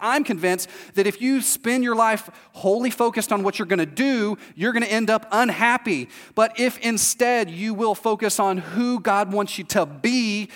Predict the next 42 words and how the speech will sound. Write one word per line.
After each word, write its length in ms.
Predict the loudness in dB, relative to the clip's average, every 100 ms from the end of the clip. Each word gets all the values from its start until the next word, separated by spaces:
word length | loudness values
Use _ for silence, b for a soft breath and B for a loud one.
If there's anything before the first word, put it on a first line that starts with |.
| B
you 240 | -2 0
will 160 | 2 0
find 500 | 2 2 4 2 0
satisfaction 800 | 0 2 2 0 0 0 -2 -2
and 100 | -2
joy 360 | -2 0 2 2
in 140 | 2
that 120 | 0
abundant 420 | 0 0 0 0
life 300 | 0 0 0
that 100 | -6
God 240 | -2 -2 0
promises. 520 | 0 0 -2 -6 -8 B -6
And 100 | -2
so 200 | 2 0 B B
I 60 |
just 80 | 0
want 140 | 0 -2
you 60 |
to 40 | -2
consider 420 | -2 0 2 2
this 160 | 0
kind 220 | 0 0 0
of 160 | -2 B -4
basic 500 | 0 2 2 0 -2
engineering 680 | -2 -2 0 0 2 2 2
of 180 | 2 2
life 360 | 4 2 2 -2
here. 280 | 0 0 B B
It's 160 | -4 -4
this 140 | -4
principle 400 | -2 -2 -2 -4
you 80 | 0
guys 200 | 2 2
can 140 | 0
understand. 520 | 0 0 0 0 0 B B -6
It's 140 | 0
this, 240 | 2 0 -4 B
working, 680 | 0 2 2 2 0 0 -4 _ _ _ _
doing, 580 | 0 2 4 2 0 -4 -12 _ _ -10
stresses 600 | -6 0 2 2 0 2
us. 420 | 2 0 -6